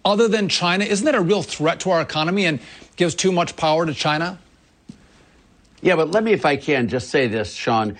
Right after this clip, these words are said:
Speaker 1: Sure.
Speaker 2: I, I'm someone who g-, wants less government, not more government. And the more government dictates, "You must do that, you must do the other, you must do this thing and that," the worse it's gonna get for us and for the world. What I would like to see the government do is take a breather, stop spending money,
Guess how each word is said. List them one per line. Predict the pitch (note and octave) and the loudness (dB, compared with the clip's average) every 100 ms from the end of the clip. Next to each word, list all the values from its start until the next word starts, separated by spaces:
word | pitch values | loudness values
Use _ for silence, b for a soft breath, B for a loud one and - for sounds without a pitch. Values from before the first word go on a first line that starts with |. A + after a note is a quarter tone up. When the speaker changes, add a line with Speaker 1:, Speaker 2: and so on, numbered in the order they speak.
| - | -2
Speaker 1:
Sure. | E3+ | 0
Speaker 2:
I, | C#3+ | 2
I'm | D3 F3 F3 | 2 0 0
someone | - D#3+ C#3+ | 0 2 2
who | C3 | 0
g-, | A2+ | 0
wants | B2 C#3+ C#3 - | 0 0 -2 0
less | B2+ C#3+ - | 0 0 -2
government, | C3 A#2 A2+ A2+ A2+ | -2 -2 -2 -2 -2
not | A#2+ A#2 | -2 -2
more | A2+ A2 G#2+ | 0 2 2
government. | G2+ G2+ F2+ F#2+ F2+ B B B | 0 -2 -2 -4 -6 B B B
And | B2+ | 0
the | B2+ | 2
more | C#3 F#3 F3 | 2 2 2
government | D#3 D3 C#3 B2 | 0 2 0 0
dictates, | - C#3+ - B2+ - | 0 -2 0 -2 0
"You | C3 | -2
must | A#2+ - | -2 -2
do | B2+ | 0
that, | D3+ D3 | 2 2
you | B2+ | -2
must | B2 B2+ | -4 -4
do | |
the | G#2+ C3 | -2 0
other, | C3+ B2 | 2 2
you | A#2 | 0
must | A#2 A2+ | -2 -2
do | D3 | 0
this | B2+ C#3 - | 2 0 -2
thing | C3 A#2+ | -2 -2
and | A2+ | 0
that," | B2 A#2+ - B B | 0 0 -6 B B
the | B2+ | -2
worse | A#2+ D#3 E3 - | 0 0 0 -2
it's | A2+ | -6
gonna | - C3 A#2 | -2 0 0
get | A#2+ B2 - | 0 -2 -2
for | A#2+ - | -4 0
us | C3 B2 - | 0 -2 -10
and | A#2+ B2+ A#2+ | -4 -2 -2
for | A#2+ | -4
the | G#2+ A2 | -2 -2
world. | G#2 G2+ F#2+ - B B | 0 0 0 -4 B B
What | - C#3 | 0 2
I | E3 | 2
would | F3+ D3 | 2 0
like | D3 - | -2 -2
to | A#2 | -6
see | - C#3+ | -2 0
the | A2+ A2+ | 0 -4
government | - C#3 A2+ A#2+ G2+ | -2 -2 0 -2 -2
do | B2+ | -2
is | A2 | -2
take | - A#2+ G#2 | -2 -2 -2
a | |
breather, | F#2+ A#2 C3+ C3+ C#3 C#3 B | -2 0 2 2 0 -2 B
stop | B - D#3 E3 - | B -2 0 0 -4
spending | - D#3+ D3+ D3 C#3+ | -4 -2 0 0 2
money, | C#3 C3+ C3+ A#2+ | 0 0 -4 -6